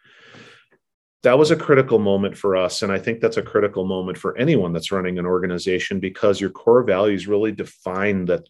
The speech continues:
the work that you do from that point on. It guides your actions. Um, those core values, uh, provided the framework by which we went through our decision making. They,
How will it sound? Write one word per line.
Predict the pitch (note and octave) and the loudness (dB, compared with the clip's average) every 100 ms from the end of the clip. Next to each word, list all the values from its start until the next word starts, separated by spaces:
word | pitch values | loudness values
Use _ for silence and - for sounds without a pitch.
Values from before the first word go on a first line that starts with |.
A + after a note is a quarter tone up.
| _ | _
the | G2 G2 | -2 0
work | F2+ G#2 B2+ B2 | 2 2 2 0
that | - E2+ | -4 -4
you | F#2 E2+ | -4 -10
do | D#2 F#2 D#2 D#2 - _ | -8 -6 -6 -8 -16 _
from | _ G2 F#2 | _ -4 -2
that | F#2+ - | -4 -6
point | - F#2 F2 | -6 -4 -4
on. | F#2 E2+ F2 | -4 -4 -4
It | F#2+ - | -6 -2
guides | G2 G#2 A#2 G#2+ | 0 2 0 0
your | G#2+ F2+ | -2 0
actions. | F#2 - - - - - - _ _ _ _ _ - | -2 -6 -8 -10 -12 -14 -16 _ _ _ _ _ -6
Um, | F#2+ F#2 F#2 F2+ F2+ - _ _ _ _ | -2 -2 -2 -2 -6 -10 _ _ _ _
those | D#2 G#2 A#2 C3+ C3+ | -12 2 6 6 4
core | - B2+ A2+ | 2 6 6
values, | F#2+ F#2 A#2+ A2+ F2+ F2+ F2 - _ _ | 6 2 2 0 -2 -4 -8 -12 _ _
uh, | G2+ F#2 F#2 F2+ F#2 - - _ - - _ _ | -2 0 2 2 0 -4 -20 _ -20 -20 _ _
provided | - A#2+ G#2+ A2 A2+ | 0 2 4 4 4
the | G2+ | 2
framework | - G#2 A2+ A2+ G2+ G#2 | -2 0 2 2 0 2
by | G2+ | 0
which | F#2+ G2+ - | 2 0 -2
we | G#2+ | -6
went | G2 G#2+ G#2 | -4 -6 -4
through | A2+ G#2+ | 0 2
our | G#2 G2+ | 4 2
decision | G#2 - A#2 A#2 F2 | -2 -2 -2 -2 -6
making. | D2+ - D#2 E2 | -10 -14 -14 -8
They, | A2 G#2+ | -2 -2